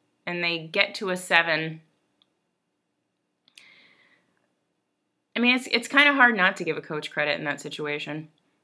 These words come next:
Um, that being said, as I've said, um, pretty consistently all season, you can give Dave Hakstol credit for good things that he does. You can give him credit for good results that happen. You can give him credit for good decisions that he makes.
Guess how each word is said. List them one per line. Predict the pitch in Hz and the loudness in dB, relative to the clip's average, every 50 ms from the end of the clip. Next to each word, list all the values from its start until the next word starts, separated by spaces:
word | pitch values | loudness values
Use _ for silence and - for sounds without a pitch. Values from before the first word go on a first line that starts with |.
| _ _ _ _ - | _ _ _ _ 0
Um, | 160 156 151 156 160 160 160 160 160 - _ _ _ _ _ _ _ _ _ _ _ _ _ _ _ - | 4 4 4 4 2 -2 -4 -6 -10 -14 _ _ _ _ _ _ _ _ _ _ _ _ _ _ _ 6
that | 247 277 339 | 6 6 8
being | 359 302 277 254 240 | 8 6 4 4 2
said, | 240 254 247 226 196 165 170 190 185 - _ _ _ _ _ _ _ _ _ _ _ _ _ _ _ _ - | 4 8 10 10 10 10 8 4 -2 -10 _ _ _ _ _ _ _ _ _ _ _ _ _ _ _ _ 8
as | 196 214 226 233 | 10 10 10 10
I've | 233 240 277 277 | 8 8 8 6
said, | 269 - 208 190 185 185 185 185 180 - - | 4 4 6 6 6 6 4 0 -6 -2 2
um, | 160 156 156 160 165 165 165 170 - _ _ _ _ - | 4 4 4 4 2 -2 -6 -8 -12 _ _ _ _ -8
pretty | - 262 269 277 | -2 -2 -2 -2
consistently | 277 240 208 - 214 220 - 202 - 170 170 | -2 -6 -6 -6 -6 -6 -6 -8 -10 -6 -2
all | 165 160 165 | 0 0 0
season, | 165 - 185 180 185 180 156 147 147 147 143 - _ _ _ _ _ _ _ _ _ _ _ _ _ _ _ _ _ _ _ _ _ _ | 0 -2 -2 -2 -2 0 -2 -2 -4 -6 -10 -16 _ _ _ _ _ _ _ _ _ _ _ _ _ _ _ _ _ _ _ _ _ _
you | - 226 320 | -2 -2 0
can | - 392 277 | 0 2 2
give | 247 277 269 254 | 4 4 4 4
Dave | 247 233 220 220 | 2 2 2 2
Hakstol | 220 220 - 302 - - 190 170 175 | 4 4 4 4 2 0 -2 -2 0
credit | - - 180 175 - - | 0 0 2 2 2 0
for | - 170 | -4 -6
good | 170 165 170 165 - | -4 -4 -4 -4 -4
things | 175 160 160 156 151 | -4 -6 -6 -6 -8
that | 151 - | -6 -6
he | 147 135 | -4 -2
does. | 139 135 139 - - - - - _ _ | -2 -2 -2 -2 -6 -10 -16 -20 _ _
You | - 160 | -12 -12
can | 160 151 151 | -12 -8 -6
give | 165 170 180 | -6 -4 -4
him | 180 165 | -6 -4
credit | - 185 175 170 - | 0 0 2 2 0
for | - 175 165 | -2 -8 -10
good | 165 160 - 170 170 | -8 -6 -6 -4 -4
results | 160 165 160 156 160 165 165 - - | -4 -4 -4 -2 -2 -2 -2 -4 -6
that | - - - | -12 -12 -6
happen. | - - 185 185 - 226 233 233 226 | -2 0 0 0 0 -2 -4 -4 -4
You | 208 185 | -6 -8
can | 175 160 | -8 -8
give | 160 165 165 | -8 -8 -8
him | 165 160 | -8 -8
credit | 160 - 165 160 - | -4 -2 -2 -2 -2
for | - - | -4 -10
good | 156 151 156 127 | -12 -10 -10 -10
decisions | 147 151 - 160 165 175 202 196 | -10 -12 -10 -10 -8 -8 -8 -10
that | 196 220 | -8 -8
he | 233 226 | -6 -4
makes. | 233 247 269 285 277 - - - | -2 -2 -4 -4 -6 -10 -16 -20